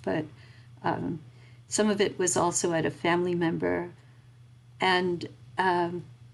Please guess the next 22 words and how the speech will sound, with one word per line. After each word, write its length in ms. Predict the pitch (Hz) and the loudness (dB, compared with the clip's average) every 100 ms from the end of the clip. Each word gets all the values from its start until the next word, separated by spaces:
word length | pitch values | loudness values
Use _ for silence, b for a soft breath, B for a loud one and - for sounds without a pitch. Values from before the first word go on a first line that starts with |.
| - - - - - - - - - - | -20 -20 -20 -20 -20 -20 -20 -20 -20 -8
so 240 | - 208 | 2 4
I 260 | 202 202 196 - - | 6 4 2 -6 -6
thought 200 | - 226 | 0 4
I 100 | 233 | 4
would 200 | 214 208 | 4 2
share 240 | - 196 190 | 2 2 4
with 220 | 196 - | 2 2
her 180 | 196 175 | 0 2
the 140 | - | -2
five 420 | - 180 170 165 | -2 0 0 0
remembrances, 960 | 175 170 170 180 180 170 - 156 - - | 0 2 0 0 -2 0 0 0 0 -4
which 280 | - - - | -6 -10 -6
I'm 240 | 175 175 151 - | -4 -6 -8 -10
going 220 | - 180 165 | -4 -2 -2
to 580 | - 175 165 165 - - - - - - | -2 0 0 -2 -4 -8 -16 -20 -20 -20
share 320 | - - 170 | -8 -4 -2
right 340 | 160 165 170 - | -2 -2 -4 -2
now, 420 | 175 170 170 175 | 0 2 0 -4
because 480 | - - 190 180 - B B B B - - | -6 -2 -2 -2 -4 B B B B -8 -2
I, 320 | 180 - 151 - - - - | 0 0 -4 -8 -20 -20 -8
I 80 | 185 | -6
think 260 | 180 190 | -2 -2